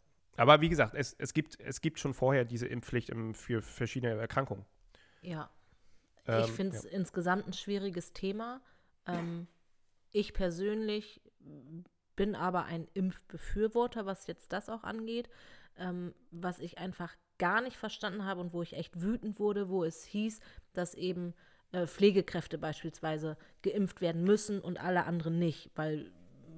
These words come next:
Speaker 2: so nach dem Motto, man muss, äh, oder wir müssen die anderen schützen, das verstehe ich, das ist auch richtig, aber wer schützt uns? Weil wir haben ja dann den Kontakt auch zu den Ungeimpften und, äh, da hat sich offenbar nie jemand die Frage gestellt, was ist denn dann mit uns? Und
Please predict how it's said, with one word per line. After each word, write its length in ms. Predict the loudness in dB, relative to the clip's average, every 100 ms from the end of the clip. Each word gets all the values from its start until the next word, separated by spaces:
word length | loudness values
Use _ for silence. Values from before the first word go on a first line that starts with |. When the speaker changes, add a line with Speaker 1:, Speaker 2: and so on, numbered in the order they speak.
| -20 -14
Speaker 2:
so 160 | -2 4
nach 180 | 4 4
dem 160 | 2
Motto, 340 | 2 2 0 -2 -12 -20 -16 -2
man 200 | 0 2
muss, 340 | 0 -2 -10
äh, 320 | -4 -2 0
oder 300 | 2 4 4 2 2
wir 160 | 8 8
müssen 340 | 8 4 0
die 120 | 2
anderen 340 | 0 0 -2 -2
schützen, 380 | -4 -4 -6 -6 -2
das 220 | -2 -4
verstehe 640 | -8 -4 -2 0 0 2 -2
ich, 160 | -2
das 180 | -6 -6
ist 140 | -4 -4
auch 160 | 0
richtig, 480 | -2 -2 -4 -6 -6 -12 -10
aber 260 | 0 2 4
wer 140 | 2
schützt 380 | 0 0 -2 2
uns? 420 | 4 4 2 -6 0
Weil 240 | 2 2
wir 220 | 4 4
haben 200 | 4 2
ja 260 | 4 4 2 -4 -18 -4
dann 480 | 0 0 -2 -4 0
den 160 | 0
Kontakt 480 | 0 -4 -2 -4 -4
auch 140 | -10 -6
zu 120 | -2
den 140 | 0
Ungeimpften 880 | 2 2 2 2 0 -4 -8 -8 -6
und, 380 | -4 -2 -2 -4
äh, 160 | -4 0
da 220 | 2 2
hat 160 | 0 -4
sich 320 | -8 -8 -4
offenbar 480 | -2 0 2 2 0
nie 300 | -2 -2 0
jemand 280 | 2 2
die 60 | -2
Frage 420 | -4 -2 0 -2
gestellt, 360 | -4 -4 -2 -2
was 140 | -4 -4
ist 160 | -6
denn 100 | -4
dann 160 | -2 -2
mit 140 | 0
uns? 300 | 2 2 0
Und 240 | -8 -10